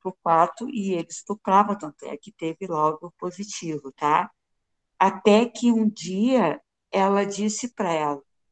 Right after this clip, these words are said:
ah, e ele dava flores de plásticos pra ela,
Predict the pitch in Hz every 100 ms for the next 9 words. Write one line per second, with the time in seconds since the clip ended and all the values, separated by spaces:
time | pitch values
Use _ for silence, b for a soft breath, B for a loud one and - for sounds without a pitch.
0 | _ 214 220 202 190 196 202 202 202 214
1 | 208 - 196 208 214 202 - - - 190
2 | 180 196 - - 165 _ 151 147 143